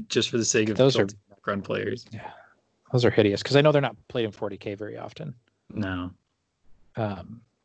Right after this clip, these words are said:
Speaker 2: so, so there's not that much attention on them, but in Kill Team, I mean, they're a huge
Speaker 1: They
Speaker 2: part
Speaker 1: are
Speaker 2: of the, of the game.
Speaker 1: integral to a Necron
Speaker 2: Yeah.
Speaker 1: list.
Speaker 2: Yeah, and it's hard. People just kit bash because the models are so bad and it's <laughs> so hard to find them.
Speaker 1: Yeah.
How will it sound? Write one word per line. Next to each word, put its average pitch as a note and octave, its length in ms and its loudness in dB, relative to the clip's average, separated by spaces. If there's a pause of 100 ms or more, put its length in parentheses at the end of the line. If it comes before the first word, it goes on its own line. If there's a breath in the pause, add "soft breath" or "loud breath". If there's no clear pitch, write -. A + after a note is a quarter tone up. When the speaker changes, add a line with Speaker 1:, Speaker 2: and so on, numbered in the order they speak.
(240)
Speaker 2:
so, G#2+ 340 -2
so - 160 -8
there's A2 160 0
not A2+ 240 -2
that A#2 140 -6
much A#2 160 -6
attention B2 360 -6
on C3+ 100 0
them, C3 100 -2
but A2 100 0
in G#2+ 240 -6
Kill - 160 0
Team, G#2 200 -4
I G2 40 -4
mean, G2+ 120 -4
they're G2 140 -4
a F#2+ 40 -8
huge B2 440 -2 (1040)
Speaker 1:
They A2 100 4
Speaker 2:
part B2+ 160 6
Speaker 1:
are - 20 4
Speaker 2:
of G2 80 0
the, A#2 180 -2
of G#2+ 140 0
the A2 60 -2
game. C3+ 220 4
Speaker 1:
integral G2 260 -10 (600)
to A2 140 -4
a G2+ 40 -2
Necron G2 560 -4
Speaker 2:
Yeah. G#2+ 60 -4
Speaker 1:
list. - 280 -10 (1400 soft breath)
Speaker 2:
Yeah, G2 300 -8
and B2 100 -4
it's A2+ 120 -4
hard. A2+ 220 -2
People C3 240 2
just - 220 0
kit B2+ 260 0
bash F#2+ 340 -4
because G#2 240 -2
the G#2+ 80 -2
models G#2 300 -2
are G2+ 80 -2
so A2 160 0
bad G2+ 460 2
and G2+ 340 -10
it's A2 220 -8
<laughs> - 60 -10 (120)
so D#3 80 -2
hard - 320 0
to - 60 -12
find A2+ 420 -4
them. A2+ 180 -8 (360 loud breath)
Speaker 1:
Yeah. G2 300 -2